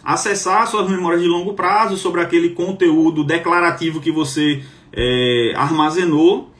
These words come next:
vai evocar isso e vai colocar ali no papel.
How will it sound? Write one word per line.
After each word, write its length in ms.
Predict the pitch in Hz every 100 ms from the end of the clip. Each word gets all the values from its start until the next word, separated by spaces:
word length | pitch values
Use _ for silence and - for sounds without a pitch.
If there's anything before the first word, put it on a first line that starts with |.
| - - -
vai 400 | 113 127 139 156
evocar 560 | 147 170 165 202 208
isso 280 | 240 285 -
e 20 |
vai 300 | 294 240 247 - -
colocar 400 | - 226 226 196
ali 100 | 202
no 120 | 214 214
papel. 440 | 254 - 113 95